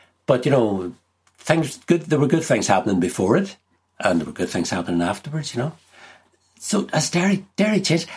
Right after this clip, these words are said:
physically, I think it's really important. You mentioned Ebrington there. I think that has definitely, uh, changed. Not even so much as a place where culture can happen, but it's a place where people can go, and it's, it's,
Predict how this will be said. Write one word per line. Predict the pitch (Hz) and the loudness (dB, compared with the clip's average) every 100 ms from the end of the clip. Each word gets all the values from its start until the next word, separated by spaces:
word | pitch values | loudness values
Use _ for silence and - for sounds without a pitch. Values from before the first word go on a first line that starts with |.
| - | -14
physically, | - - 233 233 240 180 117 | -4 0 0 2 2 2 2
I | 110 | 0
think | - 110 95 | 0 -2 0
it's | - | 0
really | 95 90 | 2 2
important. | 92 95 80 87 82 | 0 -2 -2 -2 0
You | 107 | 2
mentioned | 104 95 82 | 4 2 0
Ebrington | 76 80 95 - - | -2 -2 -4 -4 -4
there. | - 98 - | -4 -6 -10
I | 113 110 | -8 -4
think | 113 - | -2 -2
that | - 87 101 | -4 -6 -6
has | 92 - - - | -8 -10 -12 -4
definitely, | 101 90 98 90 92 85 82 - _ _ _ _ _ _ _ _ - | -4 -2 -4 -6 -4 -4 -6 -10 _ _ _ _ _ _ _ _ -4
uh, | 101 - 85 - | -4 -4 -6 -2
changed. | - 123 113 113 110 - | 0 2 4 4 2 0
Not | 143 202 | 0 2
even | 175 131 | 2 2
so | - | 0
much | 107 95 - | 0 -2 -4
as | - 95 85 - _ _ - | -4 -2 -2 -4 _ _ -12
a | - | -8
place | - 101 90 - - - - - | -2 0 2 0 -4 -8 -18 -8
where | - | -6
culture | - - 87 - 127 131 - | -2 0 2 4 2 0 -8
can | - 120 104 | -2 0 0
happen, | - 120 117 127 - - - | -2 -2 0 -2 -4 -10 -2
but | 147 | 0
it's | - | 0
a | |
place | - 180 - | 2 2 0
where | - | 0
people | - - | 0 0
can | - 85 | -2 0
go, | 101 123 - _ - - - | 2 0 -4 _ -20 -14 0
and | 131 120 | 2 4
it's, | 117 - - | 2 -2 -4
it's, | 117 - - | -4 -2 -4